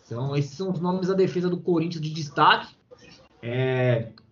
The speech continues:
o Roger Guedes, que teve a boa estreia aí contra o, o Juventude, foi um dos poucos que se salvou.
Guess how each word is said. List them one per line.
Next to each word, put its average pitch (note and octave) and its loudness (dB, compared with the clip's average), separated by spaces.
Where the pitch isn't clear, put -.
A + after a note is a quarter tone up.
o B2+ -2
Roger E3+ 4
Guedes, E3 0
que D3+ -6
teve E3+ 2
a D3 6
boa D#3+ 6
estreia D#3 4
aí D3 6
contra D3 4
o, C3 6
o C#3 -2
Juventude, D3 6
foi E3+ -2
um - 2
dos D3+ -2
poucos D#3+ 0
que - -12
se - -10
salvou. D#3 6